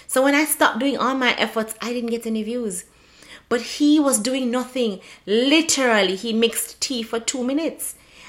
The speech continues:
And he was able to easily keep getting views after I stopped getting views. And I was just thinking to myself, I was trying to make things perfect. I thought about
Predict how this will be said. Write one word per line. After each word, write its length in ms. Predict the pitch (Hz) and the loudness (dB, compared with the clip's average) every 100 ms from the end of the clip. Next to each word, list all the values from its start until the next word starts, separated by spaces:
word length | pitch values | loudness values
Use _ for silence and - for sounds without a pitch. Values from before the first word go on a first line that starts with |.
| - | -4
And 180 | - 190 | 0 0
he 220 | 233 262 | 0 -2
was 240 | 254 233 226 - | 2 2 2 2
able 280 | 247 214 214 | 4 4 0
to 200 | - - - | -6 -8 -12
easily 880 | - 277 277 285 226 247 233 208 175 - - - - - | -4 2 6 6 4 4 4 2 0 -8 -20 -20 -20 -10
keep 380 | - 302 202 | 2 4 4
getting 400 | 202 240 269 233 | 2 2 2 0
views 360 | 196 208 196 185 - | 0 0 -2 -4 0
after 400 | 214 220 - 226 - | -2 -2 -4 -2 2
I 140 | 208 | 2
stopped 400 | 220 - 208 - | 0 -2 -4 -4
getting 340 | 202 196 214 196 | -6 -6 -6 -6
views. 440 | 233 262 208 185 - _ _ _ _ - _ _ _ | -4 -4 -4 -6 -14 _ _ _ _ -20 _ _ _
And 160 | - 247 | 0 4
I 60 | 233 | 4
was 100 | 262 | 4
just 140 | 269 | 2
thinking 240 | 285 254 233 | 0 -2 -2
to 60 | |
myself, 640 | 226 208 208 185 170 170 - _ _ _ | -2 -2 -2 -2 -2 -6 -14 _ _ _
I 80 | 240 | -2
was 180 | 247 247 | 0 0
trying 260 | 269 285 | 0 0
to 100 | 294 | 2
make 200 | 269 240 | 2 0
things 260 | 240 208 185 | -2 -6 -6
perfect. 680 | - - 220 - - - - - - - | -10 -10 -10 -10 -14 -16 -20 -20 -20 -12
I 100 | - | -8
thought 320 | 214 - 233 233 | -6 -4 -4 -4
about 280 | 214 202 | -6 -6